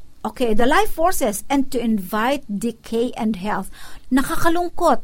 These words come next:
at talaga naman pong ito ang magiging resulta kapag hindi natin napangasiwaan ang ating emotion that will lead to depression and other serious diseases,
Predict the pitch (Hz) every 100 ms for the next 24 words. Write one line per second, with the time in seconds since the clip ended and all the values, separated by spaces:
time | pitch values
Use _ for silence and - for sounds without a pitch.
0 | - - 262 - 277 269 285 277 285 262
1 | 254 247 254 277 240 233 269 233 247 226
2 | - 311 - 233 220 240 233 220 247 247
3 | 254 247 214 208 - 214 214 208 233 220
4 | 302 302 294 320 302 277 269 - - -
5 | 262 277 262 240 220 220 269 392 415 226
6 | - - - - 254 220 - 254 269 302
7 | - 330 339 339 - - - - - -
8 | 269 254 - 262 294 269 277 262 - -
9 | - - 392 403 392 370 269 - - 202
10 | 220 202 294 269 208 190 196